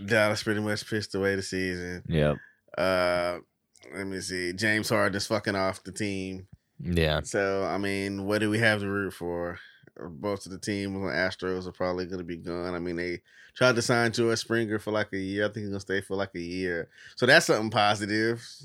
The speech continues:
Speaker 2: Yeah.
Speaker 1: But that's about it.
Speaker 2: I don't care about baseball.
Speaker 1: <laughs> Nobody does, unless you get one of those cool rings that we got that one time. I shoulda went there and got that time.
Speaker 2: Got the cool ring.
Speaker 1: God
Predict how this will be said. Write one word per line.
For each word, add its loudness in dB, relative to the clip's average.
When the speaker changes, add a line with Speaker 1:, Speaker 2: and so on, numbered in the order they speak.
Speaker 2:
Yeah. 8
Speaker 1:
But 2
that's 6
about 6
it. 2
Speaker 2:
I -2
don't -2
care -6
about -6
baseball. -6
Speaker 1:
<laughs> -20
Nobody 4
does, 0
unless -4
you -10
get -2
one -4
of -4
those -6
cool -4
rings -6
that -6
we -8
got -6
that -4
one -10
time. -10
I -4
shoulda -2
went -6
there 0
and -4
got -8
that -8
time. -10
Speaker 2:
Got 4
the 0
cool 0
ring. 0
Speaker 1:
God -6